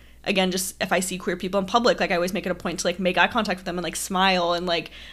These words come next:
I just want everybody to feel, like, super included and loved and, like, safe. And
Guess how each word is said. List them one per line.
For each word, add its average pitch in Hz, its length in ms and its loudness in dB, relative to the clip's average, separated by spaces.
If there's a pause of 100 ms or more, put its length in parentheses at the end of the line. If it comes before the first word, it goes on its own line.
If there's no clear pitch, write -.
(120)
I 214 120 -2
just 208 160 -2
want 202 280 2
everybody 185 340 2
to 180 60 -2
feel, 175 360 2
like, 170 300 -2
super 202 300 -2
included 185 400 -2
and 170 120 -6
loved 165 440 0
and, 160 80 -6
like, 151 160 -4
safe. 160 480 -4
And 160 400 -4